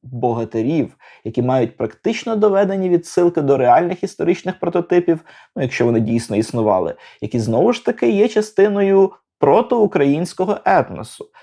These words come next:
яким він був у десятому, дванадцятому століттях,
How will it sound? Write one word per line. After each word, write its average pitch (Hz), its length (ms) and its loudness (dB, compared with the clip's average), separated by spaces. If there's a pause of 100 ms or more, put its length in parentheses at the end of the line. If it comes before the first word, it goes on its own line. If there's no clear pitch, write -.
(140)
яким 143 360 0
він 139 220 0
був 127 340 0
у 120 280 4
десятому, 127 840 -2
дванадцятому 123 680 -4
століттях, - 640 -4